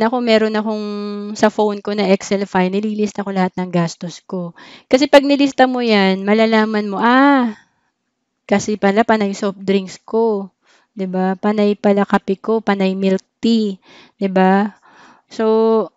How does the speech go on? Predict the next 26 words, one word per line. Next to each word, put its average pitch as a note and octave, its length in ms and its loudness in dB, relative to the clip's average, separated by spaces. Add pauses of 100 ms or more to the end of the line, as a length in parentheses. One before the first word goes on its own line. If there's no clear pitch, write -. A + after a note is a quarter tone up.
(560)
tignan C#4+ 320 0
mo C#4 80 0
'to, A#3 160 0
maliliit C#4 480 2
na C#4+ 80 2
bagay, G#3+ 720 4
pero A3 240 0
pag A3+ 160 2
nag-compound, G3+ 880 0
halimbawa, G3 480 0
'tong G3 180 -8
soft G3+ 300 -4
drinks, F#3 400 -4
no? F#3+ 400 -6 (1400)
Masama G#3 380 0
sa G#3 160 0
katawan A3 400 0
yan, G3 320 -2
pero F#3+ 260 0
kung G3+ 220 -8
bumibili G3+ 480 -2
ka A#3+ 80 0
niyan, A3+ 160 0
na-addict F#3+ 560 2
ka A3+ 160 4
pa, F#3+ 400 4